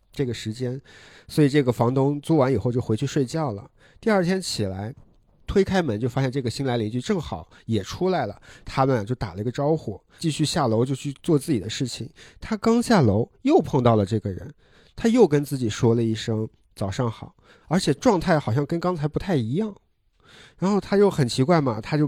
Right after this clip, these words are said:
开始了自己一天的生活，因为他是一个房东，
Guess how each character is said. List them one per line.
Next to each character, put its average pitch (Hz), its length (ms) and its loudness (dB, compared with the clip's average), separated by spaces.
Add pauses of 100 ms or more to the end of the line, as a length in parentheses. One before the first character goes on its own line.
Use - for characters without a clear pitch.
(140)
开 170 200 2
始 139 160 2
了 123 80 6
自 151 180 -2
己 123 140 -4
一 170 120 -2
天 165 220 0
的 160 80 2
生 170 240 2
活， 110 240 -6
因 196 100 0
为 220 100 2
他 196 160 -4
是 190 140 -2
一 170 40 -2
个 170 100 4
房 120 260 -2
东， 170 260 0